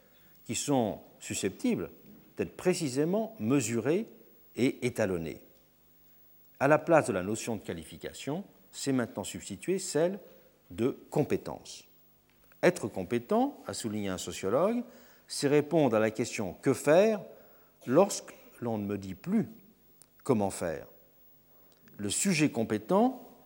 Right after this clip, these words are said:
est celui qui sait prendre les bonnes décisions pour faire face à l'imprévu.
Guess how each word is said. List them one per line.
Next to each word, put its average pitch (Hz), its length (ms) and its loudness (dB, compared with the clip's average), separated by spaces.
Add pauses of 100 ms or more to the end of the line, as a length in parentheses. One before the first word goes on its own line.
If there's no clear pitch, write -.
(160)
est 120 100 2
celui 190 460 6
qui 123 120 -2
sait 117 180 2
prendre 170 440 4
les 98 120 2
bonnes 160 260 4
décisions 120 680 -4
pour 101 140 -12
faire - 180 -6
face 131 460 0
à 110 80 -6
l'imprévu. 85 560 -10